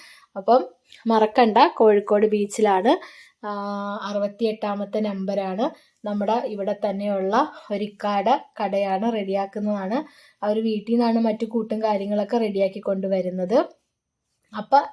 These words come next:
എന്താ പറയാ, കോഴിക്കോട് ബീച്ചിലെ ഒരു വിശേഷം എന്ന് പറയണത് ഇതാണ്. അപ്പൊ അവിടെ പോകുന്നവരൊക്കെ വാങ്ങിച്ച് കഴിക്കാൻ താല്പര്യമുണ്ട്, വാങ്ങിച്ച് കഴിക്കുക. അപ്പൊ ഇഷ്ടപ്പെട്ടെങ്കിൽ ലൈക്ക് ചെയ്യാനും ഷെയർ ചെയ്യാനും സബ്സ്ക്രൈബ് ചെയ്യാനൊന്നും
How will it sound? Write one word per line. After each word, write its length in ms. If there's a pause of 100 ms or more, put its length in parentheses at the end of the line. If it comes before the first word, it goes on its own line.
(200)
എന്താ 220 (100)
പറയാ, 240 (180)
കോഴിക്കോട് 500
ബീച്ചിലെ 460 (400)
ഒരു 180
വിശേഷം 520
എന്ന് 140
പറയണത് 520 (180)
ഇതാണ്. 400 (400)
അപ്പൊ 220
അവിടെ 260 (100)
പോകുന്നവരൊക്കെ 800 (340)
വാങ്ങിച്ച് 380
കഴിക്കാൻ 420
താല്പര്യമുണ്ട്, 600
വാങ്ങിച്ച് 380
കഴിക്കുക. 340 (380)
അപ്പൊ 160 (220)
ഇഷ്ടപ്പെട്ടെങ്കിൽ 680 (100)
ലൈക്ക് 240
ചെയ്യാനും 420
ഷെയർ 320
ചെയ്യാനും 380 (220)
സബ്സ്ക്രൈബ് 600
ചെയ്യാനൊന്നും 440